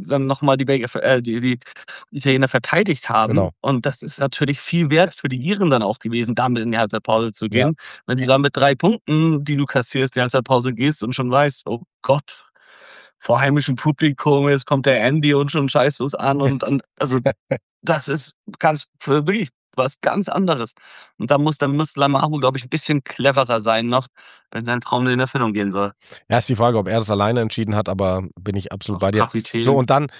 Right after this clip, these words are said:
Speaker 2: dann überleg mal, ne, dann ist Irland am Ende sieben vorne und dann haut Italien diesen perfekten, einstudierten Spielzug oder den gescouteten Spielzug raus mit diesem Überkick.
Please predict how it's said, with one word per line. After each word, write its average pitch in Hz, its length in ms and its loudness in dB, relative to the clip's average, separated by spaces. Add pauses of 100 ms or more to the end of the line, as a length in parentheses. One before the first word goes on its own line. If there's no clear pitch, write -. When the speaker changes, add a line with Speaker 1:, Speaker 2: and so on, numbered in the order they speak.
(100)
Speaker 2:
dann 131 140 2
überleg 135 320 4
mal, 110 160 0
ne, 131 120 2
dann 127 140 2
ist 123 200 -2
Irland 147 320 4
am 117 80 -6
Ende 135 200 0
sieben 131 260 -2
vorne 123 440 2
und 107 160 -2
dann 123 200 0 (240)
haut 139 260 4
Italien 127 560 2
diesen 120 300 0
perfekten, 120 800 0
einstudierten 120 720 0
Spielzug 120 400 -4
oder 110 160 0
den 113 220 0 (340)
gescouteten 123 600 0
Spielzug 117 440 -4
raus 107 380 2
mit 127 180 0
diesem 131 220 -2
Überkick. 110 580 0